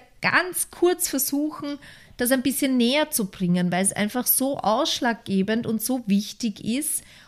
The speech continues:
um zu verstehen, warum wir Menschen oftmals in Beziehungen so agieren und reagieren, wie wir es tun. Also bei der sicheren Bindung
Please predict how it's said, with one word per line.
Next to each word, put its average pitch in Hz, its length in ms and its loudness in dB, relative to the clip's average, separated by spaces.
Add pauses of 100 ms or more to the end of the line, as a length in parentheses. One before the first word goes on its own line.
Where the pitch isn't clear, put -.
um 285 240 0
zu 294 140 0
verstehen, 190 840 2 (360)
warum 247 340 2
wir 254 100 4
Menschen 240 720 2 (320)
oftmals 220 800 2
in 254 120 -2
Beziehungen 262 720 0
so 262 440 2 (760)
agieren 240 540 4
und 247 240 -4
reagieren, 226 800 2
wie 302 160 0
wir 190 180 4
es 170 200 -2
tun. 170 480 -2 (1080)
Also 214 200 -2
bei 226 100 4
der 247 120 2
sicheren 277 580 2
Bindung 302 680 0